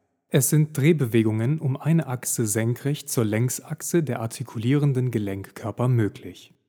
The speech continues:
Gelenke mit einer derartigen Gelenkkörperform verfügen über eine gute Knochenführung. Ein typisches Scharniergelenk ist die Verbindung zwischen Oberarm und Elle,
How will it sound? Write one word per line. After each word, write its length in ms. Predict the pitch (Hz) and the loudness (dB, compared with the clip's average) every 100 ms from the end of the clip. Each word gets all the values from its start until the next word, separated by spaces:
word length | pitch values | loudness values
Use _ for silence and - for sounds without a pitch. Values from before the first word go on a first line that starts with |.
| _ _ _ _ _ _ | _ _ _ _ _ _
Gelenke 440 | - 120 151 180 143 | -2 2 2 2 0
mit 180 | 117 - | -2 -2
einer 280 | 127 127 | -2 -2
derartigen 680 | 107 135 151 139 143 120 113 | 2 0 2 -2 -4 -4 -4
Gelenkkörperform 1160 | 110 107 151 - - 104 104 104 - 113 113 135 | -2 0 0 -2 -6 -6 -4 -6 -4 -4 -4 -6
verfügen 580 | - 117 - 151 156 151 | -6 -6 -2 0 2 0
über 300 | 135 113 107 | -2 -4 -6
eine 200 | 110 104 | -8 -4
gute 380 | 139 165 165 | -2 -2 -2
Knochenführung. 1120 | 160 - 123 104 110 95 - 107 98 98 90 - _ _ _ _ - | -4 0 0 0 -4 -8 -6 -4 -4 -6 -12 -18 _ _ _ _ 2
Ein 200 | 147 143 | 4 4
typisches 600 | - 202 196 - 139 - | 2 0 0 0 -2 0
Scharniergelenk 760 | 131 131 165 120 107 110 123 | 2 6 6 6 2 2 -2
ist 200 | 151 - | -2 -2
die 80 | 151 | 0
Verbindung 600 | 139 127 139 151 147 151 | 2 2 4 4 4 0
zwischen 360 | - 135 - 123 | 0 -2 -2 -4
Oberarm 680 | 139 139 135 131 117 117 | -2 0 0 -2 -4 -6
und 340 | - 147 151 - | -2 0 0 -2
Elle, 360 | 123 101 92 | -4 -4 -8